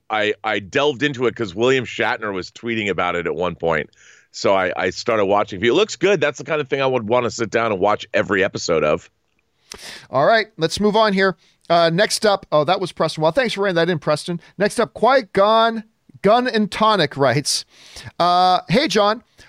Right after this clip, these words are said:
Speaker 2: what Star Wars books would you recommend that are in canon for a fan like me that's never read a novel, uh, that delve into the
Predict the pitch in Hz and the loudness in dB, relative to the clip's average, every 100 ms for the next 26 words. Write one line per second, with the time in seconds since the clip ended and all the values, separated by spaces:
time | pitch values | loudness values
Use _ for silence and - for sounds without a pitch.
0 | _ 214 370 - 233 240 226 214 - 190 | _ 0 0 2 4 4 4 2 2 0
1 | 190 - 160 165 202 185 175 165 147 156 | 0 -2 -2 0 0 0 0 0 2 0
2 | 147 151 - 147 - 202 208 - 170 160 | 2 0 4 2 2 0 -2 -2 0 2
3 | 160 - 156 139 180 185 180 170 - 151 | 0 2 0 2 0 2 2 0 0 -2
4 | 147 135 - 160 180 170 151 147 139 131 | 0 0 0 0 0 2 2 2 2 2
5 | 131 131 - - - 143 139 135 - 180 | 4 2 0 -16 -2 0 2 0 2 2
6 | 196 180 170 160 143 143 139 | 4 2 -2 -2 0 0 -2